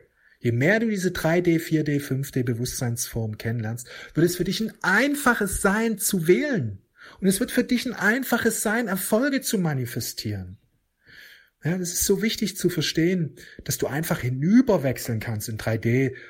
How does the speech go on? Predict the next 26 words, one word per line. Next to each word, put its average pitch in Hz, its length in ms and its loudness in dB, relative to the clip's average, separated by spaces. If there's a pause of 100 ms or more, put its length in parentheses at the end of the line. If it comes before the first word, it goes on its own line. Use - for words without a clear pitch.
(120)
Was - 120 -6
erzählt 104 460 -2
er 107 140 0
da? 90 300 -8 (360)
Ich - 220 -8
soll 101 180 -6
hinüberwechseln 98 960 -6
zur - 200 -4
Fülle. 107 520 -4 (340)
Es - 60 -14
ist 175 180 0
immer 262 300 2
schwierig 247 640 2
bei 202 180 2
mir, 196 260 2
Robby. 165 300 0
Es 160 100 2
ist 214 60 -2
immer 254 200 0
wieder 247 280 2
Mangel, 226 380 0
immer 247 220 0
wieder 233 180 2
Pech, 226 380 0
immer 233 180 -2
wieder, 220 340 0